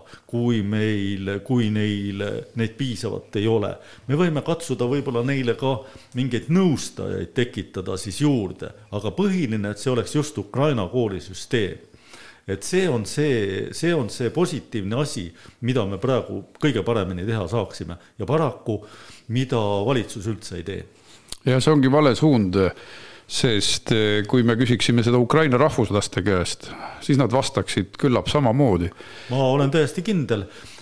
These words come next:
Speaker 1: ja ku-, nii palju, kui on siis ka meediast meil praegu ju näha, kui nende ukrainlastega räägitakse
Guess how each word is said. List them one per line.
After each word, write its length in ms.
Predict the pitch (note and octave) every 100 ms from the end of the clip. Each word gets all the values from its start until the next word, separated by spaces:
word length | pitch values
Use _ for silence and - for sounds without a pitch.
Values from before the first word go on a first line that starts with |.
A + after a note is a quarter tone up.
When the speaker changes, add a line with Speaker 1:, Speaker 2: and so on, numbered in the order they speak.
| -
Speaker 1:
ja 160 | A#2 A2 A2 -
ku-, 300 | C3+ C#3+ C3+
nii 220 | D#3+ E3
palju, 460 | C#3 C3 A#2+ B2 B2
kui 320 | B2+ C3 C3
on 240 | A#2 A#2 A2+
siis 220 | A#2+ -
ka 80 | B2+
meediast 800 | D3+ G#3 F3+ A#2+ A2+ G#2 - A#2
meil 240 | A2+ G2+
praegu 480 | C3+ D3 A#2+ - G#2+
ju 80 | A#2
näha, 380 | D#3 D#3+ D3 F#2 - - _ G#2 -
kui 220 | B2 A#2
nende 280 | A2 G#2+ A2+
ukrainlastega 840 | A2 C3 D#3 B2+ F#2+ - G2+ G#2 A2
räägitakse 760 | E3 C3+ G2 - - - G2